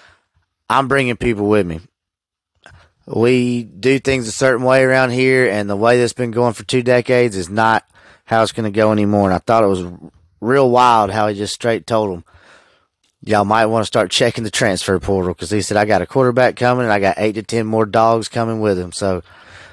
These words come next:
you might wanna check the panel or the transfer portal 'cause stuff's gonna be different around here." So I thought that was pretty neat. Some people don't like it. Hey, I,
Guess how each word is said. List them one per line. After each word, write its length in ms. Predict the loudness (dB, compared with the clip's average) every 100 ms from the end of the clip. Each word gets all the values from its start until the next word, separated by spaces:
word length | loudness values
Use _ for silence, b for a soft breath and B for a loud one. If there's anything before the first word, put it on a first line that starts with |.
| B -18
you 120 | -8
might 200 | -2 0
wanna 200 | 0 -2
check 220 | 0 -2
the 80 | -2
panel 360 | -2 0 0 -2
or 140 | -2 -2
the 260 | -2 -4 -8 _ _ _ -4
transfer 400 | -2 0 -2 -2
portal 320 | 0 0 0
'cause 240 | -6 -10
stuff's 420 | -10 -6 0 0 0
gonna 160 | -2
be 120 | -2
different 420 | 0 0 0 -2 0
around 200 | 0 -2
here." 200 | -4 -2
So 160 | 0
I 40 | 0
thought 280 | 2 0
that 140 | 2 0
was 100 | 0
pretty 240 | -2 -2
neat. 400 | 0 -2 -2 -8 B B B B B
Some 200 | -2 0
people 240 | 0 0 2
don't 200 | 2 2
like 280 | 2 2
it. 180 | -2 -4
Hey, 300 | 0 0 -2 -2
I, 220 | 0